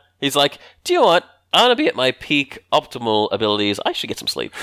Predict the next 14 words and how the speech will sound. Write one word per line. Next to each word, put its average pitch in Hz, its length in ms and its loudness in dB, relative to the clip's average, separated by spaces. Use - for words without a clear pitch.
All 135 80 -6
right, 190 160 2
I'm 135 100 -4
gonna 139 120 -4
leave 139 180 -2
you 127 80 -6
down 110 160 -2
here." 95 220 -8
I 143 80 0
don't 240 140 4
know 196 80 6
where 170 240 6
they 143 160 4
are. 101 340 2